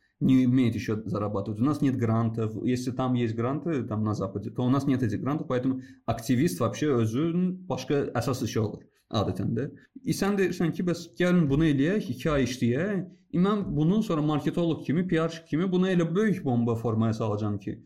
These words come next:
sabahsı günü səndən ucu metro yox, nə bilim, bulvar gəlib deyəcək ki, gəl sən məndə pullu ucu naviqasiyanı elə, şey olacaq. Hər şey yerində olacaq. Eləcə, nə bilim, hansısa bir, ə, adi bir kommersiya şirkəti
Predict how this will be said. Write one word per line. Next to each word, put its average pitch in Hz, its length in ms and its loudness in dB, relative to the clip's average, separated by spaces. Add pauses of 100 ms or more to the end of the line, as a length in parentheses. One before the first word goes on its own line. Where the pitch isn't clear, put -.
(220)
sabahsı 165 480 -4
günü 165 220 2
səndən 151 400 0
ucu 143 160 0
metro 151 360 0
yox, 170 240 0
nə 135 160 -2
bilim, 156 260 0 (340)
bulvar 139 640 2
gəlib 123 280 0
deyəcək 120 280 0
ki, 180 140 -2
gəl 165 140 0
sən 143 280 -2
məndə 139 600 0
pullu 139 360 2
ucu 123 160 0
naviqasiyanı 113 760 0
elə, - 180 -2 (180)
şey 101 280 0
olacaq. 92 440 -4 (400)
Hər 139 100 2
şey 117 220 2
yerində 107 260 2
olacaq. 101 300 -2
Eləcə, 143 260 0
nə 120 160 2
bilim, 147 220 0 (320)
hansısa 139 340 0
bir, 127 160 0 (140)
ə, 113 140 0 (500)
adi 117 340 0
bir 113 160 -4
kommersiya 127 460 0
şirkəti 110 340 -2